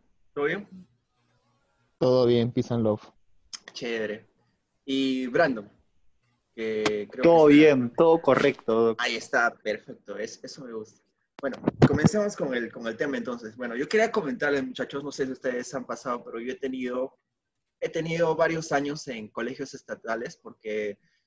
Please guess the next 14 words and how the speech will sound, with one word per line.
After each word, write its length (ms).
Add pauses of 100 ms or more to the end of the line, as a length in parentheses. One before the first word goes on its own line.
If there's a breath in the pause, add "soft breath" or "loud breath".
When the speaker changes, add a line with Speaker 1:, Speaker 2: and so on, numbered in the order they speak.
(240)
Speaker 1:
mayormente 420
donde 220
yo 80
estudiaba, 480
como 240
que 100
un 80
colegio 300
particular 380
era 100
un 120
poquito 800
diferente, 560
¿no? 240